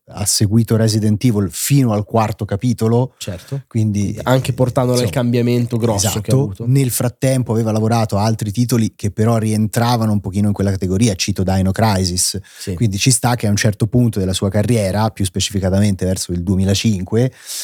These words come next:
Speaker 1: eh, quindi era epoca GameCube appunto, avesse voglia di fare qualcosa di diverso. E al,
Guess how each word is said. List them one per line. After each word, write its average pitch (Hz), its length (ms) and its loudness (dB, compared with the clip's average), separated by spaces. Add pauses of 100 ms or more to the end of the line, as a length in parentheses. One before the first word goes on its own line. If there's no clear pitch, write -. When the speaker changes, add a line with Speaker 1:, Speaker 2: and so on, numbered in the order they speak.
(160)
Speaker 1:
eh, 95 280 -2
quindi 87 240 -4
era 82 200 -2
epoca 95 300 0
GameCube 98 500 2
appunto, 107 640 -2
avesse 95 380 -2
voglia 101 260 2
di 95 80 0
fare 92 220 0
qualcosa 98 400 0
di 92 180 0
diverso. 117 760 2 (500)
E 101 240 -10
al, 123 240 0